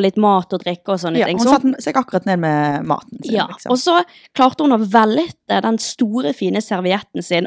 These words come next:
Speaker 1: over i telyset.
Speaker 2: Ja, for det lå telys på bordet også.
Speaker 1: Og så plutselig så hører jeg Karina, "Oi,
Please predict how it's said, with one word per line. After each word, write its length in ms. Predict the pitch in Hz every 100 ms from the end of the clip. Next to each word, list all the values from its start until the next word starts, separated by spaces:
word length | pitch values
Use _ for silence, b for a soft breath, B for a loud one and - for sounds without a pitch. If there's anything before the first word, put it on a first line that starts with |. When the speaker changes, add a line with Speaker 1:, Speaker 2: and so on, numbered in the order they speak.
| -
Speaker 1:
over 400 | 233 185 175 170
i 160 | 202 175 - 190
telyset. 680 | - 202 175 - - - 285 -
Speaker 2:
Ja, 60 | 180
for 100 | 214
det 80 |
lå 60 | 233
telys 460 | 254 196 - 156 -
på 80 | 151
bordet 280 | 147 - -
også. 100 | - _ -
Speaker 1:
Og 80 |
så 100 | 311 349
plutselig 480 | 320 233 - 339 214
så 160 | 302
hører 340 | 262 214 226 247 190
jeg 120 | 185
Karina, 400 | 196 214 185 170 - B B B B _ _ _ _
"Oi, 140 | 679